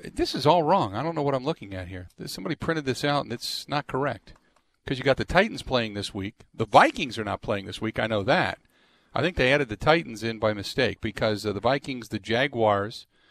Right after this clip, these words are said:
are not playing this week, and then, uh, and then the Colts are not playing this week. So, okay, yeah, they added the Titans in by mistake. So, okay, get rid of that. There you go. I just wanted, 'cause it sounded funny to me, and I knew the Titans were playing.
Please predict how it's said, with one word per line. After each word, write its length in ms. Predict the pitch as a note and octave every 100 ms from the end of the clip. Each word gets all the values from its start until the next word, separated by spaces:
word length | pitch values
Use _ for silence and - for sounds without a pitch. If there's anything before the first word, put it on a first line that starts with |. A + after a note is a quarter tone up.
| _ _ -
are 120 | A2+
not 200 | A2 G#2
playing 300 | - A2 G2
this 200 | F#2+ -
week, 280 | G#2+ G#2 -
and 300 | G#2+ G#2 G2+
then, 320 | G#2+ G#2 G2+ G2+
uh, 320 | G2+ G2+ G2+ _ _ _ _ _ _ _ -
and 120 | A2+
then 80 | G#2
the 80 | G2
Colts 300 | G3+ F3+ -
are 60 |
not 120 | F#2+
playing 220 | - G#2 -
this 140 | -
week. 120 | -
So, 140 | E3+ F3
okay, 220 | - G#2
yeah, 200 | A2 B2
they 160 | A#2+ C3
added 200 | C3 G#2+
the 60 |
Titans 360 | - A#2 G2+ G2+
in 100 | G2
by 120 | G2
mistake. 400 | F#2+ - - -
So, 220 | - G#2
okay, 260 | G#2+ G#2 G2 - _ -
get 100 | A2
rid 140 | G#2
of 80 | G2+
that. 200 | - - -
There 140 | A#2+
you 80 | G#2+
go. 160 | - - _ _ - - -
I 60 | E3
just 80 | F3+
wanted, 200 | C3 B2+
'cause 140 | C3
it 160 | D3+ -
sounded 360 | E3 E3 E3+
funny 220 | - F4
to 80 | E3
me, 100 | F#2+
and 80 | G2+
I 100 | A2+
knew 180 | B2+ C#3
the 80 | C3
Titans 340 | G3 D4 -
were 80 | G2
playing. 280 | G#2+ F#2+